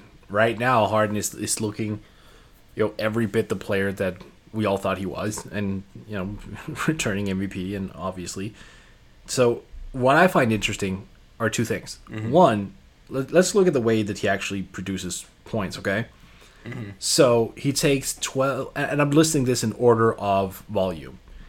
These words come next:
Speaker 1: The primary shot, uh, method is the three-point shot.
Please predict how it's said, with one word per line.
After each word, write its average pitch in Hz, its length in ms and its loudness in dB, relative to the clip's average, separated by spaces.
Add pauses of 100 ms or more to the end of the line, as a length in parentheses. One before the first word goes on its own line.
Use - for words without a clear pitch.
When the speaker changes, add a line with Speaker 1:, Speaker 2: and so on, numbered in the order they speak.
(640)
Speaker 1:
The 139 120 0
primary 147 640 4
shot, 107 440 2 (100)
uh, 90 520 -4 (100)
method 107 420 -4
is 110 200 -4
the 107 100 -2
three-point 98 580 -4
shot. - 280 -8